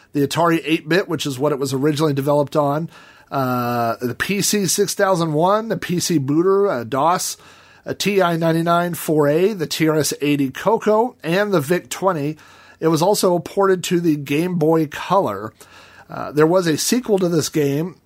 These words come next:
which is quite a bit different than this game. It has aspects of, I've read that it's Pitfall combined with Breakout.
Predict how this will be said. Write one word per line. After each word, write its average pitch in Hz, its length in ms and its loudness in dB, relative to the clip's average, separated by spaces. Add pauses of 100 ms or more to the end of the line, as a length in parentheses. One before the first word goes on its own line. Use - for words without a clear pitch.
(100)
which 151 260 0
is 151 360 2 (360)
quite 381 240 2
a 330 60 2
bit 311 240 2
different 156 520 -2 (140)
than 156 140 0
this 156 220 2
game. 135 440 -4
It 151 200 0
has 165 460 0 (300)
aspects 180 720 0
of, 135 440 0 (280)
I've 185 220 0
read 240 240 2
that 208 120 2
it's 175 200 0
Pitfall 220 1000 0 (720)
combined 170 540 0
with 160 180 0
Breakout. 131 680 -2